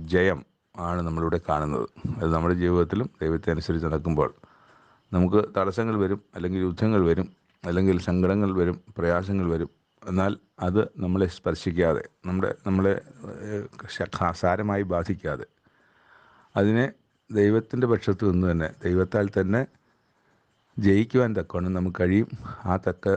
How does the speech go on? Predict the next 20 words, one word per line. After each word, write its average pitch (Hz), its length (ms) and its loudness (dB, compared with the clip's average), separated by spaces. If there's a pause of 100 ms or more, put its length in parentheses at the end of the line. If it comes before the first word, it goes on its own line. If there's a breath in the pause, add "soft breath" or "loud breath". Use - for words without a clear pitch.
(100)
ആ 92 120 2
തരത്തിലുള്ള 87 560 -2
ജീവിതം 87 440 0 (280)
നമ്മുടെ 85 340 0 (120)
മനസ്സ്, 90 400 -2 (340 loud breath)
നമ്മുടെ 87 240 -4
പ്രവൃത്തികൾ, 85 560 0 (280)
നമ്മുടെ 85 240 -2
ചിന്തകൾ, 90 440 2 (340)
നമ്മുടെ 87 280 0 (640 soft breath)
കൊടുക്കലുകൾ 98 560 2 (300)
ഒക്കെ - 320 -2 (260)
ദൈവഹിത 87 360 0
പ്രകാരമാക്കിക്കൊണ്ട് 87 1040 -2 (180)
അത് 82 180 -2
സാധ്യമാകുന്നതാണ്. 92 1120 0 (640 soft breath)
സാധ്യമാകാത്തതല്ല. 101 1000 0
കാരണം 82 360 -4 (300)
ജീവനുള്ള 92 400 2
ദൈവം, 92 360 2